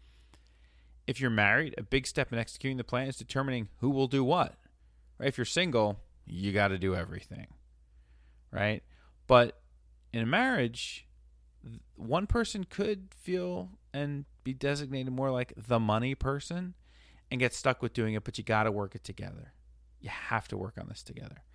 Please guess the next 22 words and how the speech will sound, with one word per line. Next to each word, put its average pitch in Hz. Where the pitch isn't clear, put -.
So -
I 135
love 135
a 123
good 113
spreadsheet. 92
I -
like 110
numbers. 101
I'm 98
pretty 104
good 120
with 117
numbers. 104
I -
don't 104
mind 123
creating 113
and 110
updating 117
a 131
spreadsheet. 110